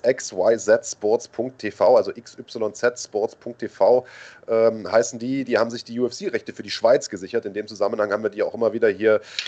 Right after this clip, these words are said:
äh, sozusagen ein Stück weit beworben, sind auch sehr, sehr passionierte Jungs. Und die haben sich nicht nur die U-F-C-Rechte gesichert für die Schweiz, sondern auch die Rechte für Bare Knuckle Fighting Championship, und zwar für den gesamten deutschsprachigen Raum, also für Deutschland, Österreich und,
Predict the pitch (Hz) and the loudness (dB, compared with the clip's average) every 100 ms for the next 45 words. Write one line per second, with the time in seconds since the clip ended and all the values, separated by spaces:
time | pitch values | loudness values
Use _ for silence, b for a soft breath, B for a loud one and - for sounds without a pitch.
0 | B 107 104 - 104 104 104 - 127 113 | B -2 -2 -4 4 4 4 -6 -2 2
1 | 110 104 95 120 127 127 110 90 110 120 | 2 2 2 4 2 -2 -10 -2 0 0
2 | 113 107 - 110 107 107 107 98 123 139 | -2 -2 -2 -4 -4 -8 -8 -4 -4 -6
3 | 107 127 147 151 143 147 160 175 135 120 | -10 -2 0 0 -4 -12 -10 -6 -6 -4
4 | 101 - 143 156 - 156 139 151 175 - | -4 -4 -8 -8 -8 -10 -10 -4 -4 -4
5 | 120 104 - 127 196 - B B - 131 | -8 -4 2 2 2 -10 B B 0 0
6 | 214 226 - 131 151 - 131 123 - 139 | 2 -2 -2 -4 -4 -4 0 0 -2 -8
7 | - 110 117 135 127 123 127 120 117 110 | -4 2 6 6 4 0 0 4 4 2
8 | - 127 131 - 139 120 - 113 113 127 | -2 -2 -2 -6 -6 -8 -2 -2 -2 -6
9 | 117 101 92 113 - 165 143 B B 120 | -8 -6 0 0 0 -16 -16 B B 2
10 | 135 - 123 117 113 107 107 - 95 98 | 2 2 0 0 0 2 2 0 -10 -10
11 | 104 107 127 - 120 - 113 123 117 107 | -2 0 0 0 -4 -4 -14 -12 -4 -2
12 | 110 - 120 123 | -2 -4 -12 -12